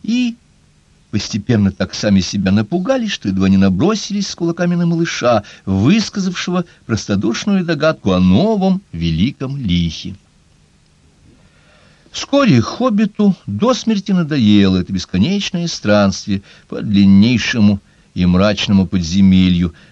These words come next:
напоминавшему внутренности какого-то окаменевшего удава. Груз на плечах стал казаться почти неподъёмным,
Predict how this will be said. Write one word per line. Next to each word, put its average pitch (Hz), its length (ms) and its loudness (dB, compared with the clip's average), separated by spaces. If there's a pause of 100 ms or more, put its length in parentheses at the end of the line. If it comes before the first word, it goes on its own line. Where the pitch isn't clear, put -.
напоминавшему 95 680 2
внутренности 98 840 0 (220)
какого-то 90 380 -6
окаменевшего 95 640 0
удава. 92 560 -4 (760)
Груз 160 460 2
на 175 140 -2
плечах 165 480 -4
стал 165 240 -4
казаться 156 420 -6
почти 143 340 -8
неподъёмным, 147 800 -4